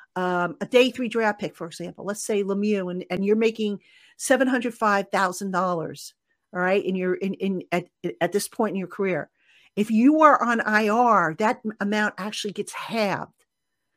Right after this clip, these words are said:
So you get the low end of it, whatever the low end is. And I can look up the chart 'cause, you know, I, I don't remember the exact numbers,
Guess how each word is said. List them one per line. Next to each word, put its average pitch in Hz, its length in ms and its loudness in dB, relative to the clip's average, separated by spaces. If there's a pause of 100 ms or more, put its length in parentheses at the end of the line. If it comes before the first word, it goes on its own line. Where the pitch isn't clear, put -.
So 196 460 2
you 208 140 -2
get 247 160 -2
the 220 80 0
low 233 360 4
end 185 200 -2
of 160 120 -6
it, 151 160 -4
whatever 208 300 -2
the 208 100 -4
low 202 280 0
end 196 180 -2
is. 185 200 0
And 202 100 -2
I 254 80 4
can 262 160 -4
look 254 160 -2
up 220 160 -2
the 180 80 -8
chart 180 420 -2
'cause, 175 260 -10
you 196 120 -6
know, 160 200 -6
I, - 280 -6
I 202 40 4
don't 214 140 0
remember 208 300 0
the 196 40 -2
exact 175 320 -4
numbers, 175 300 -4